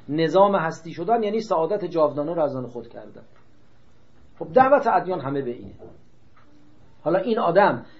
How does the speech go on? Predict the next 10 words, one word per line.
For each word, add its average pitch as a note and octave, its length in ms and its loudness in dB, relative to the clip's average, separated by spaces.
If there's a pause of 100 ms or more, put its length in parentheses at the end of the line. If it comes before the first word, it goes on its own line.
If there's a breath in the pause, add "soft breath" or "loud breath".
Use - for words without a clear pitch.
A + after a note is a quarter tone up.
با F#3 80 6
آدمی B3 300 4
که C#4+ 120 2
ارتباط A3 440 2
خودش - 320 -4
رو D4 60 -4
با A#3 140 4
خدا A3 320 2
قطع C#4 340 6
می‌کنه، B2 420 -8